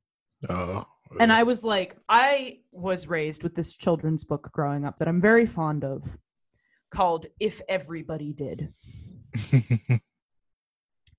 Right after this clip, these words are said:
Speaker 2: And in "If Everybody Did," it says, you know, "It might be okay if one person picks a flower,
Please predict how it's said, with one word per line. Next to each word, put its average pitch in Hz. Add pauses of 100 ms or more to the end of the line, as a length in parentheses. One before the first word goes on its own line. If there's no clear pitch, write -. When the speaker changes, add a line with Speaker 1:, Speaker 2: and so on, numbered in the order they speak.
Speaker 2:
And 185
in 285
"If 220
Everybody 175
Did," 147 (680)
it 175
says, 160
you 190
know, 151
"It 214
might 233
be 202
okay 185
if 165
one 208
person 175
picks -
a 160
flower, 147